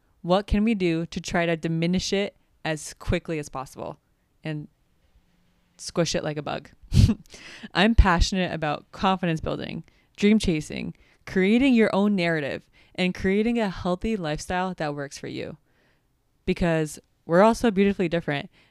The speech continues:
and what works for you might not work for someone else. You deserve a life of fu-, fulfillment and happiness while manifesting all of your dreams to reality,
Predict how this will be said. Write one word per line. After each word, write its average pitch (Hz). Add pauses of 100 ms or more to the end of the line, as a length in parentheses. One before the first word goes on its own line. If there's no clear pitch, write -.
(120)
and 175
what 180
works 180
for 220
you 175
might 170
not 170
work 165
for 170
someone 151
else. - (340)
You 190
deserve 190
a 175
life 165
of 165
fu-, 170 (120)
fulfillment 170 (100)
and 170
happiness 190 (320)
while 175
manifesting 185 (260)
all 214
of 202
your 190
dreams 160
to 170
reality, 143